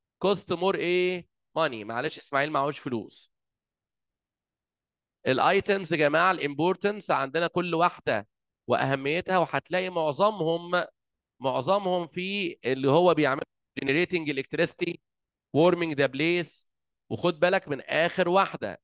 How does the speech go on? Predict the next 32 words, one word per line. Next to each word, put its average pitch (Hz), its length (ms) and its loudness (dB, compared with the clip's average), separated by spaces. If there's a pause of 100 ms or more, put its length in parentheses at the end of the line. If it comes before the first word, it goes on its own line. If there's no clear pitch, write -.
اللي 120 180 0
هي 180 440 4 (360)
الوود 147 360 2
شيبس - 340 -2
والجراس، 160 580 -2
عشان 139 340 -6
دي 180 180 -2
في 185 180 -8
كتير 185 240 -2
مش 175 160 -4
عارفين 139 320 0
ان 175 100 -2
هي 170 100 2
بتكون 170 440 0
ايه 151 80 0
يا 165 40 2
جماعه؟ 160 520 -2 (500)
ليكويد 180 520 2
فيول. 170 500 0 (1120)
الجيف 160 360 -4
ريزون 214 340 0
زي 170 200 2
ما 160 80 0
اتفقنا 190 440 0
المره 185 200 0
اللي 180 160 -2
فاتت، 185 440 -2
اعمل 175 300 -2
ايه؟ 185 420 2 (560)
اداري 165 340 2
على 170 200 2
الاجابه 160 520 0